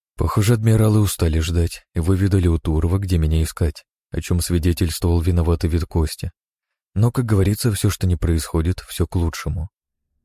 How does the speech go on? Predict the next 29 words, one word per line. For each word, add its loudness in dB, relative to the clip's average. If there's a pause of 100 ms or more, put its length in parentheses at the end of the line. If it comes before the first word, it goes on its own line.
(180)
Поэтому 2
я 2
сделал 2
пару 0
шагов -4
навстречу -2
появившейся -2
делегации, -2 (380)
указал 2
пальцем 0
в -4
изображение 2
звезды -2 (360)
и 0
так, -2
чтобы -2
меня 2
было 2
слышно 0
всем, -2
произнёс: -2 (1400)
"Это, 4
господа, 4
та 2
цель, 4
которой 4
вам 4
не 2
хватало. 2